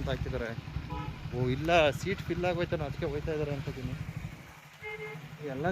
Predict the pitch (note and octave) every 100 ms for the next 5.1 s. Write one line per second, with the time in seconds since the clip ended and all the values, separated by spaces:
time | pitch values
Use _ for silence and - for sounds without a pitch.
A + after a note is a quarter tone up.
0 | E3+ E3+ F3+ E3 D#3+ E3 E3 C#3 C#3+ D3
1 | D3 C#3+ C#3 - - - - - - -
2 | - - - C#3+ C3+ B2+ C#3 D#3 C#3+ D3+
3 | - - - - G#4+ - G#4+ - - C#3+
4 | C#3 D3 - F#3+ - G3+ E3 D3 D3 D3+
5 | C3+